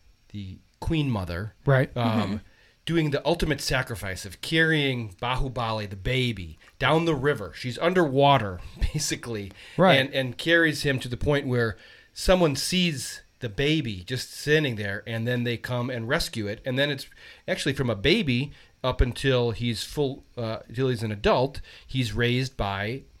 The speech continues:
Speaker 1: an adoptive family. And
Speaker 2: I mean,
Speaker 1: they call him Shivadu.
Speaker 2: Isn't
Speaker 1: That's his
Speaker 2: it,
Speaker 1: name.
Speaker 2: isn't it fantastic in Bahubali two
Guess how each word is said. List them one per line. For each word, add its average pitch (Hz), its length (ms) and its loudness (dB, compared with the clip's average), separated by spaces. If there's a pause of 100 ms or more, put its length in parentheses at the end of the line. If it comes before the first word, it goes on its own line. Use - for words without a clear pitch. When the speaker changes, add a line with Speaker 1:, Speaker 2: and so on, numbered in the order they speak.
(580)
Speaker 1:
an 107 120 -4
adoptive 101 420 -6
family. 190 460 0
And - 80 -2
Speaker 2:
I - 40 4
mean, 240 160 8
Speaker 1:
they - 20 4
call 139 180 2
him 143 100 -2
Shivadu. 131 520 2
Speaker 2:
Isn't 247 240 6
Speaker 1:
That's - 20 6
his 311 140 4
Speaker 2:
it, - 20 0
Speaker 1:
name. 123 260 4
Speaker 2:
isn't 240 220 6
it - 260 6
fantastic 160 840 2 (840)
in 160 200 6
Bahubali 135 720 4
two 180 520 6